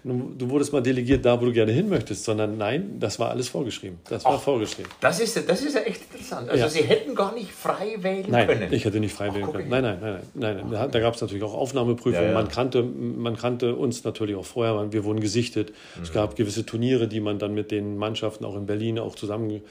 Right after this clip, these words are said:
Speaker 1: gespielt hat, Sichtungsturniere. Und wie gesagt, und da sind wir drei dann aus Neustrelitz besonders aufgefallen. Und am Ende war es dann so gewesen, dass dann zehn,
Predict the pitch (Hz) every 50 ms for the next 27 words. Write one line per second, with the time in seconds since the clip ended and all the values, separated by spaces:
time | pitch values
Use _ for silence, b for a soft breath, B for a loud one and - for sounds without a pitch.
0 | B B B B B B - - - - 135 135 139 135 - 110 110 107 107 110
1 | 127 120 - 135 131 123 120 - - 120 120 120 120 120 110 101 110 101 - B
2 | B B B B B B B - - 107 98 113 113 117 110 113 117 113 110 104
3 | 110 101 120 120 117 117 113 110 92 101 110 120 117 117 117 123 113 104 - 117
4 | 107 - - 120 113 113 117 - 110 95 110 117 113 113 107 127 131 135 131 -
5 | - 123 - 131 131 131 131 131 131 B B B B B B B B 113 110 107
6 | 107 123 120 127 135 143 143 135 139 B B B B B B - - - - 117
7 | 117 120 120 - 131 120 107 123 131 123 120 117 110 110 110 107 - - 117 113
8 | 110 110 - _ _ - - - - 139 160 170 180 190 190 185